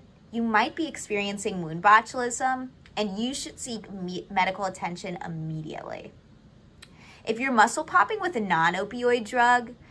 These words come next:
and you start experiencing the symptoms of an opioid-related overdose,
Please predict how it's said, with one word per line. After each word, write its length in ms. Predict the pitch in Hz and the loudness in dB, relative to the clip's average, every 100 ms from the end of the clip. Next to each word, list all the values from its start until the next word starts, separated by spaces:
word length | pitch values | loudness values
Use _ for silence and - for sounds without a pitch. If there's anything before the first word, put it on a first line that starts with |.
| - - - | -20 -16 -2
and 200 | 233 226 | 0 2
you 80 | 214 | -2
start 340 | - 214 196 | 2 8 8
experiencing 800 | 208 - 214 202 196 190 - 190 | 6 -4 -2 -2 -4 -8 -6 -6
the 80 | 180 | -6
symptoms 640 | - 190 190 196 190 - - | -6 -6 0 0 0 -4 0
of 140 | 190 | 0
an 160 | 175 165 | 0 -6
opioid-related 960 | - 170 190 180 175 175 175 160 156 165 | -6 -8 -4 -2 -2 -2 -4 -4 -6 -6
overdose, 760 | - 165 202 254 294 320 - | -6 -8 -2 2 2 0 -6